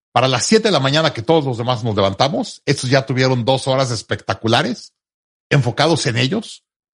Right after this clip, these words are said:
subiendo su energía y por lo tanto están listos para ejecutar mucho mejor en el día. Al revés que hay gente que se levanta corriendo con la alarma, corriendo, tráfico, enojos y tal,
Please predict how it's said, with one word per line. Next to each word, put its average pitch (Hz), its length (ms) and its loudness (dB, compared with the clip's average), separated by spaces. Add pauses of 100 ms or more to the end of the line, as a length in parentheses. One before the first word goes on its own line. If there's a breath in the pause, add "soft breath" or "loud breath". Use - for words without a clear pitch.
(140)
subiendo 139 440 4
su 113 420 0
energía 151 600 0 (460)
y 127 80 -2
por 127 160 2
lo 123 100 2
tanto 156 240 2
están 135 240 0
listos 143 260 -4
para 107 180 -2
ejecutar 107 580 -4 (260)
mucho 127 320 0
mejor 113 500 0 (380)
en 113 140 2
el 101 100 2
día. 92 320 -2 (920)
Al 135 120 2
revés 165 380 2
que 196 100 2
hay 185 100 2
gente 185 320 0
que - 80 -12
se 143 120 -4
levanta 151 440 0
corriendo 156 520 0
con 127 140 -2
la 113 100 0
alarma, 143 640 0
corriendo, 143 600 -2
tráfico, 139 600 -2
enojos 139 420 0
y 151 60 -2
tal, 190 340 -2